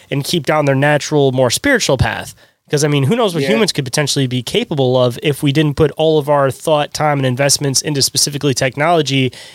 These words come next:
Speaker 1: and destroyed the spiritual side of stuff in order to have that proven science, scientific, technological side of things.
Speaker 2: Yeah, man. Um, I, I also think, uh, to me, like, I,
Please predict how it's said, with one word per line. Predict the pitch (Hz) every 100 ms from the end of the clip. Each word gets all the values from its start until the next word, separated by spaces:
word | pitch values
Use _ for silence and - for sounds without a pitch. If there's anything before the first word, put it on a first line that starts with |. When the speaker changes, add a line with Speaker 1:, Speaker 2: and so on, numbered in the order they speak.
| -
Speaker 1:
and | 143 139 131 123 123
destroyed | 131 - 160 147
the | 127
spiritual | - 208 202 160
side | 143 143 127
of | 117
stuff | - 131 127 - - - -
in | 147
order | 151 139
to | 131
have | 147 143 127
that | 131 127 - - -
proven | 196 196 143 131
science, | - 156 123 113 -
scientific, | 147 151 127 151 - 123 107 - _
technological | - 180 - 143 151 151 123 123
side | - 107
of | 101
things. | - 104 107 - - _ _ _ _ _ _ _ _
Speaker 2:
Yeah, | 131 143 131
man. | 104 101 104 _ - - _ -
Um, | 147 143 143 - _ _ _ _ _ _ _ _ - -
I, | 160 202 -
I | 190 220
also | 208 196 190
think, | 190 170 165
uh, | 143 117 104 - _ _ _ _ _ _ - _ -
to | 147
me, | 151 139
like, | 127
I, | 131